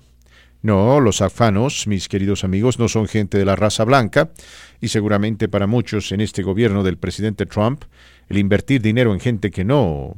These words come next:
precisamente se conforma a la raza blanca es una pérdida miserable de dinero.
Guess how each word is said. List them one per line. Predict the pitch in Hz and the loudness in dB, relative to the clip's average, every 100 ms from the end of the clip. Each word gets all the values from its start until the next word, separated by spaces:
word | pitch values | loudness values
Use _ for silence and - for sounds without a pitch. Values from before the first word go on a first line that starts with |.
| - | -14
precisamente | - 90 113 107 95 104 92 85 | -6 -4 -4 -4 -2 -2 -4 -6
se | 87 | -4
conforma | 85 85 117 95 80 | -6 -2 -2 0 -2
a | |
la | 80 | -2
raza | 90 82 87 | -4 -4 -4
blanca | 80 78 135 127 - - - - | -4 -2 -2 -2 -8 -20 -20 -4
es | 143 131 98 | 2 2 2
una | 98 92 | -2 -4
pérdida | 87 113 95 85 87 | 0 2 2 0 -2
miserable | 82 80 80 80 76 | -2 -6 -4 -4 -2
de | 80 | -2
dinero. | 101 143 120 71 | 0 2 2 0